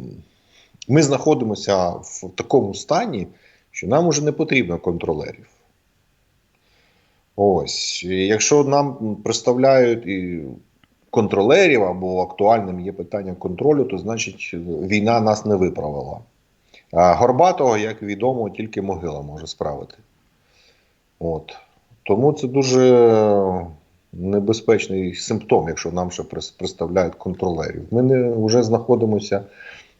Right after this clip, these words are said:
не в тій ситуації, немає ілюзій, і я думаю, що всі розуміють, що це не, не жарти і не гра,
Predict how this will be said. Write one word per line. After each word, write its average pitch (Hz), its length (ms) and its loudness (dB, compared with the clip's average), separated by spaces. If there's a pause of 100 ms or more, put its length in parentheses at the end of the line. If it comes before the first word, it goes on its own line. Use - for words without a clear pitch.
(100)
не 104 540 4
в 98 340 0
тій 107 160 -2
ситуації, 90 880 0
немає 101 440 2
ілюзій, 101 760 -2
і 92 260 -4
я 101 100 4
думаю, 104 380 2
що 92 320 0 (640)
всі 92 340 0
розуміють, 107 580 2
що 92 140 -2
це 107 160 0
не, 104 280 2
не 104 160 0
жарти 110 760 2
і 92 80 -8
не 95 100 -4
гра, 95 540 2